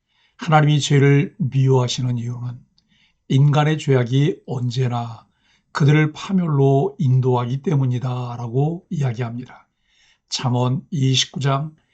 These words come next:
십오 절로 이십칠 절까지 말씀을 본문으로 하여 배우고 가르치며 하나님을 의지하는 지혜라고 하는 주제로 함께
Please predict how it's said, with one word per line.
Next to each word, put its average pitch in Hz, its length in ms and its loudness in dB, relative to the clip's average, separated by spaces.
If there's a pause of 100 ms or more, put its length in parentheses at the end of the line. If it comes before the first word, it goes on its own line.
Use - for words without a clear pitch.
(160)
십오 135 680 0
절로 127 760 -2
이십칠 143 720 0
절까지 160 460 0
말씀을 127 720 0 (400)
본문으로 117 480 -4
하여 113 320 -10 (720)
배우고 127 920 2
가르치며 139 800 0 (440)
하나님을 127 720 0
의지하는 151 800 2
지혜라고 127 560 0
하는 139 140 0
주제로 - 360 -6 (540)
함께 127 760 0